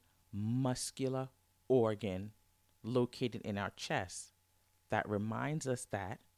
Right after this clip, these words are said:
we are alive. It reminds us when we're afraid.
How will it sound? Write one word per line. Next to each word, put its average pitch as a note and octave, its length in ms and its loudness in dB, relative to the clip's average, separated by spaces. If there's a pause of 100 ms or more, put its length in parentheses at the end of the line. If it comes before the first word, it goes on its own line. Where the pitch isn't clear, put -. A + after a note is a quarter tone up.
we A2 240 2
are G#2 160 4
alive. C#3+ 560 -2 (1600)
It C#3 160 6
reminds A#2+ 540 2
us - 240 -4 (100)
when B2 220 4
we're A2 180 4
afraid. A2 680 0